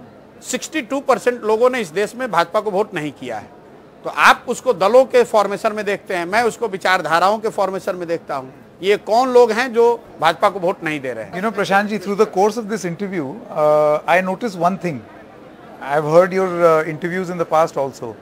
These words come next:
Speaker 2: It appears to me that, uh, uh, you've become a little aggressive and, uh, perhaps a little bitter in your
Speaker 1: आप, आपको,
Speaker 2: commentary.
Speaker 1: आपको आइडिया ही नहीं है मैं कितना aggressive हूँ पहले से। लोग तो मुझे बताता है, बताते हैं कि मैंने जीवन में सब छोड़ दिया, बहुत soft हो गया हूँ, क्योंकि आप
Speaker 2: अच्छा।
Speaker 1: मेरे, पहली बार आप मुझे interview कर रहे हैं।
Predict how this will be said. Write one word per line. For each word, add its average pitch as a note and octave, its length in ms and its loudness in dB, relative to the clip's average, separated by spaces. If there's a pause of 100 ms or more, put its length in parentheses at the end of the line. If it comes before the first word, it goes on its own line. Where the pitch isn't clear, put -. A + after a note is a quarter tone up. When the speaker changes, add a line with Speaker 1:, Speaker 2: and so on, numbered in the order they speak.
(460)
Speaker 2:
It A#3+ 140 0
appears B3 560 0
to A#3 120 -4
me A3 220 -2
that, A#3 360 -2
uh, G#3 400 2 (160)
uh, E3+ 160 2 (120)
you've F#3+ 180 -2
become B3 280 2
a B3+ 40 2
little A#3+ 260 -2
aggressive F#3 640 0 (160)
and, E3 460 -2
uh, D#3+ 420 2 (460)
perhaps G#3 640 -2 (260)
a G3 60 2
little G#3 200 -2
bitter E3 360 -2
in - 920 -16
your D3 80 -2
Speaker 1:
आप, F3 60 0
आपको, F#3+ 40 -4
Speaker 2:
commentary. F3 300 0
Speaker 1:
आपको F3+ 300 2
आइडिया F#3 260 2
ही B3+ 60 2
नहीं A#3 120 -4
है A3+ 60 -6
मैं G#3+ 100 -8
कितना G3+ 320 -4
aggressive E3+ 360 -6
हूँ D3+ 100 -10
पहले A#2 280 -10
से। F#2+ 200 -20 (560)
लोग F3+ 200 -2
तो G3 60 -8
मुझे G3 160 -4
बताता F#3+ 380 0
है, A3 160 -2
बताते F3+ 360 -2
हैं G#3+ 100 -8
कि G3+ 40 -10
मैंने G3 160 -4
जीवन G3+ 240 -6
में F#3+ 80 -8
सब F#3+ 200 -8
छोड़ G3+ 200 -4
दिया, G3+ 140 0
बहुत F3+ 240 0
soft G#3 300 0
हो C#3 100 -6
गया B2 140 -8
हूँ, A#2+ 140 -10
क्योंकि D#3 220 -6
आप E3 120 4
Speaker 2:
अच्छा। E3+ 100 -8
Speaker 1:
मेरे, F3 160 -2
पहली D#3+ 280 -4
बार F#3+ 140 0
आप F3+ 160 0
मुझे E3+ 200 -6
interview D#3+ 320 -6
कर E3+ 160 -6
रहे C3+ 220 -4
हैं। G#3 180 -8